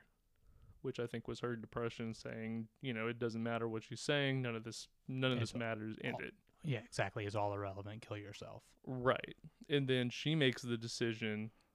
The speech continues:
Speaker 1: to not do that and to m-, go and live and move on. She comes to terms and accepts that Owen died. There is no reason for it.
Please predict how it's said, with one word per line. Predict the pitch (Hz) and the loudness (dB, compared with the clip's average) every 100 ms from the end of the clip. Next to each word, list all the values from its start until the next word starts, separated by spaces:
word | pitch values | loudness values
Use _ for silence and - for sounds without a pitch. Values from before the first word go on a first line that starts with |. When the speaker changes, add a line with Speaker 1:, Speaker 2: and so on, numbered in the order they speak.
| _ _ _ - | _ _ _ -4
Speaker 1:
to | 131 | 0
not | 120 113 107 117 | 4 4 2 2
do | 120 117 | 2 2
that | 120 123 135 - - | 4 4 2 0 -2
and | 139 120 - | -2 -2 -2
to | 120 120 123 127 | -8 -10 -8 -2
m-, | 120 120 | 0 6
go | 123 120 120 | 8 8 8
and | 113 107 | 4 2
live | 120 117 120 117 120 - | 2 4 2 0 -6 -6
and | 135 117 113 107 107 120 | 0 0 2 -2 -2 0
move | 120 113 104 | 2 2 2
on. | 101 - 110 135 | -4 -6 -8 -8
She | - 127 | -8 -6
comes | - 127 120 | 0 0 0
to | - | -4
terms | - 131 127 123 110 | 0 2 2 0 -2
and | 107 | -6
accepts | - - 135 123 - - - | -8 0 2 2 -2 -12 -6
that | 120 113 110 - _ _ _ _ _ _ - | -4 -4 -6 -10 _ _ _ _ _ _ 4
Owen | 127 127 139 127 | 6 6 4 2
died. | 113 104 104 104 127 _ - - | 2 2 0 -2 -4 _ -20 -10
There | 127 123 110 | 0 2 4
is | 117 113 | 2 2
no | 117 113 | 4 4
reason | 110 117 117 113 110 107 _ | 4 0 0 0 0 -2 _
for | 123 107 101 | 0 0 -2
it. | 110 | -6